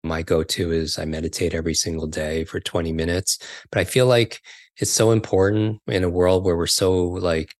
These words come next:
strapped, our phone's always, like, within reaching distance. I feel like it's so important to disconnect,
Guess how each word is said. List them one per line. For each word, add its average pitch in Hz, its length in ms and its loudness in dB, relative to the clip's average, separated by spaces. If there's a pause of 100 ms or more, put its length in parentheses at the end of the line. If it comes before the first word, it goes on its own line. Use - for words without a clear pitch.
(280)
strapped, - 580 0
our 80 80 0
phone's 87 320 2
always, 85 680 2
like, 80 240 -2
within 82 360 -4
reaching 82 340 -4
distance. 87 720 -2
I - 80 -4
feel 98 240 2
like 90 180 4
it's - 140 0
so 95 160 4
important 85 560 0
to 78 80 -4
disconnect, 80 840 -2